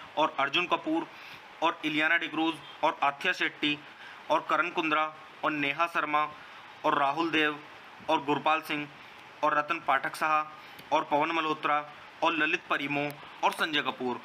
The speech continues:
और guys, ये movie सुनाई गई है विजय राज के द्वारा। और guys, अगर हम बात करें यहाँ पे इस movie की cinematography की, तो guys, इस movie की जो cinematography की गई है वो की गई हेमंत धमीजा के द्वारा। और guys, इस movie को edit किया गया है रामेश्वर एस भगत के द्वारा। तो guys, चलिए अब हम बात कर लेते हैं यहाँ पे इस movie के music की। तो guys, इस movie के अंदर जो songs दिए गए हैं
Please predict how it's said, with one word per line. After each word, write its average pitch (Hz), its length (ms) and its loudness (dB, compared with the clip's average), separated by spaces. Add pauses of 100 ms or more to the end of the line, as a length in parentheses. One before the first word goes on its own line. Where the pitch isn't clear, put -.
(180)
और 170 140 4
guys, 190 180 0
ये 185 60 4
movie 190 180 4
सुनाई 156 320 0
गई 165 120 0
है 170 140 0
विजय 160 260 2
राज 139 260 0
के 170 80 0
द्वारा। 151 240 4 (160)
और 139 120 2
guys, 143 140 2
अगर 143 140 2
हम 139 120 -4
बात 127 220 2
करें 143 120 0
यहाँ 139 120 0
पे 139 100 -4
इस 131 120 -6
movie 139 160 -4
की 147 80 2
cinematography 165 720 0
की, 160 120 -2 (120)
तो 147 80 0
guys, 151 180 0
इस 147 140 -4
movie 147 160 -2
की 151 60 0
जो 151 100 -4
cinematography 147 640 -4
की 147 180 0
गई 156 160 2
है 156 100 2
वो 139 180 -2
की 143 180 0
गई 147 120 0
हेमंत 139 360 -2
धमीजा 127 300 -2
के 147 100 -4
द्वारा। 139 280 0 (180)
और 135 100 0
guys, 143 180 -2
इस 147 140 -10
movie 139 140 -6
को - 160 -4
edit 131 280 0
किया 143 120 2
गया 143 100 -2
है 151 80 2
रामेश्वर 135 400 0
एस 190 200 -2
भगत 160 260 0
के 135 80 -2
द्वारा। 107 340 2 (440)
तो 143 60 -2
guys, 151 220 -2
चलिए 147 200 0
अब 135 140 2
हम 139 160 -2
बात 127 240 2
कर 135 80 2
लेते 135 160 0
हैं 135 60 -2
यहाँ 131 120 2
पे 135 120 -4
इस 127 120 -8
movie 131 180 -6
के 139 80 -2
music 123 400 -4
की। 147 100 -2
तो 143 120 -8
guys, 147 220 -2
इस 135 120 -12
movie 139 200 -4
के 143 80 -4
अंदर 143 160 -4
जो 147 140 -2
songs 147 340 -6
दिए 147 180 0
गए 156 140 0
हैं 156 120 -2